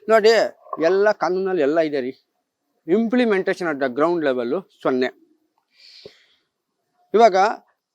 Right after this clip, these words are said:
ಆ, ಕಾಡೊಳಕ್ಕೆ ಹೋಗ್ಬಾರ್ದು ಅಂತೇಳಿದೆ, ಹೆಂಗ್ ಹೋದ್ರಪ್ಪ ಕಾಡೊಳಕ್ಕೆ? ಹುಲಿ ಇರೋ ಕಡೆ ಹೋಗ್ಬಾರ್ದು. ಹುಲಿ ಇರೋ ಕಡೆ ಇವ್ರೇನು ಇಲಿ ಹಿಡಿಯಕ್ಕೆ ಹೋದ್ರಪ್ಪ ಜನರು?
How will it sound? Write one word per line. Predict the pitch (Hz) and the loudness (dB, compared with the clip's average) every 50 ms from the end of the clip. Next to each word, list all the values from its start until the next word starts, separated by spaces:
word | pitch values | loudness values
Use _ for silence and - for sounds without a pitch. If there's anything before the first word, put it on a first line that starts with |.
| - | -8
ಆ, | 175 170 | -8 -8
ಕಾಡೊಳಕ್ಕೆ | 175 - - 220 240 269 269 269 262 262 262 - 226 | -4 0 2 4 4 4 4 4 4 2 2 0 0
ಹೋಗ್ಬಾರ್ದು | 233 226 208 233 254 247 240 240 | 0 0 2 2 4 4 4 2
ಅಂತೇಳಿದೆ, | 233 208 - 233 240 226 180 147 | 0 0 0 0 0 0 -2 -2
ಹೆಂಗ್ | 120 - - _ - 226 277 339 359 339 | -4 -6 -10 _ -4 -2 0 0 2 2
ಹೋದ್ರಪ್ಪ | 339 311 - 233 226 220 - | 2 0 2 2 2 2 2
ಕಾಡೊಳಕ್ಕೆ? | 208 - - 226 233 226 220 214 202 - - | 0 2 2 2 2 2 0 -2 -2 -4 -8
ಹುಲಿ | 254 254 - _ - 220 269 285 339 330 | -10 -10 -12 _ -4 0 4 6 6 6
ಇರೋ | 302 302 277 - | 6 4 2 2
ಕಡೆ | 262 269 | 0 0
ಹೋಗ್ಬಾರ್ದು. | 277 247 214 247 254 226 220 233 226 202 170 139 | 2 2 2 2 0 2 4 4 4 4 4 0
ಹುಲಿ | 135 - - _ _ _ 254 262 285 330 330 | -6 -6 -10 _ _ _ -2 0 2 2 2
ಇರೋ | 311 294 269 277 | 2 0 0 0
ಕಡೆ | 277 269 269 262 262 254 | -2 0 0 0 0 0
ಇವ್ರೇನು | 254 254 254 254 254 247 240 | 0 0 0 0 0 -2 -2
ಇಲಿ | 240 240 254 277 | -2 -2 0 0
ಹಿಡಿಯಕ್ಕೆ | 269 247 240 226 220 - 202 | 2 2 2 2 2 0 -2
ಹೋದ್ರಪ್ಪ | 196 165 170 170 160 - 233 | -4 -2 -2 -2 -2 -2 -6
ಜನರು? | 226 170 180 175 190 190 240 302 311 _ | -6 -4 -4 -4 -4 -6 -8 -10 -12 _